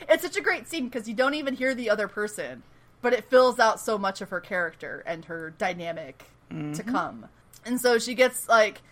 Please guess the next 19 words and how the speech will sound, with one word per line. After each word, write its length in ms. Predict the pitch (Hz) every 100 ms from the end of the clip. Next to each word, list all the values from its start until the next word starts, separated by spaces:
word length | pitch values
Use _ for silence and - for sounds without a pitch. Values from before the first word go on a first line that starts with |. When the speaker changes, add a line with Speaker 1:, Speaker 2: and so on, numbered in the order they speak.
| _
Speaker 1:
she's 180 | - 240
all 220 | 269 285
proud 320 | - 214 220
of 60 | 220
herself 600 | 226 - 190 190 185 190
because, 380 | 196 190 180 180
you 100 | 165
know, 300 | 147 151 151
she's, 420 | - 160 156 175
she's 240 | - 165 180
on 180 | 196 202
the 80 |
job, 340 | 185 165 165 165
she's 140 | -
gonna 160 | 196 190
find 260 | 180 175
Peter, 300 | 180 165 151
and 160 | 147 165
then 140 | 170